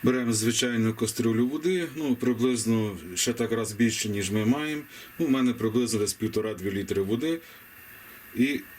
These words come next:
чекаємо, поки закипить вода. Ось наша вода закипіла.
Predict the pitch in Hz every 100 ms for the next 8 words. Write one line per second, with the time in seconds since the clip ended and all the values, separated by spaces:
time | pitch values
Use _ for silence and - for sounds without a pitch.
0 | - - 113 123 127 117 117 113 113 110
1 | 104 104 - 101 92 90 85 80 76 -
2 | - - - - - - - - - -
3 | - - - - - - - - - -
4 | - - - - - - 120 - 120 113
5 | 117 107 117 110 98 104 107 110 110 104